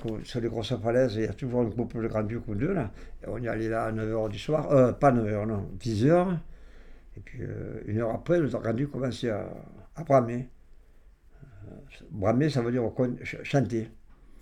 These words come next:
Ah ouais, et ça, c'est, c'est, ben, j'en ai de ça, oh là, des souvenirs en pagaille, ouais. C'était, et lui, il enregistrait aussi ça. Et pas tous les soirs,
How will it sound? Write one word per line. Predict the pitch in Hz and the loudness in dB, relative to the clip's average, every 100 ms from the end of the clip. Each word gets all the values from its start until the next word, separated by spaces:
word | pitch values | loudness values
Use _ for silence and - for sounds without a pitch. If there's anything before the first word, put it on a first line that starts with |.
| - - - - - | -20 -20 -20 -20 -10
Ah | 170 | -6
ouais, | 156 160 143 101 - | -4 -4 -6 -8 -14
et | - | -12
ça, | - 135 | -6 -6
c'est, | - - | -6 -10
c'est, | - - - - - | -12 -18 -20 -20 -6
ben, | 113 107 | -2 0
j'en | 120 117 | 2 0
ai | 120 | -2
de | 113 | -4
ça, | 104 131 131 | -2 -2 -2
oh | 127 127 | -4 -2
là, | 113 | -4
des | 104 | -4
souvenirs | 123 120 113 104 | -2 -2 -2 -4
en | 104 | -4
pagaille, | 101 135 147 135 | -4 -2 0 -2
ouais. | 127 110 110 - - - - - - - - - - - - - | -4 -10 -14 -18 -20 -20 -20 -20 -20 -20 -20 -20 -20 -20 -18 -14
C'était, | - - 90 98 85 92 - - | -12 -10 -10 -10 -14 -16 -18 -8
et | - | 0
lui, | 113 180 | 4 6
il | 165 | 6
enregistrait | 147 151 156 - 151 | 4 4 2 2 2
aussi | 147 107 87 | 2 -2 -6
ça. | 90 - - - - _ _ - - - - | -8 -10 -18 -20 -20 _ _ -20 -20 -16 -8
Et | 104 | 0
pas | 170 | 2
tous | 180 196 | 4 4
les | 151 | 2
soirs, | - 117 | 4 0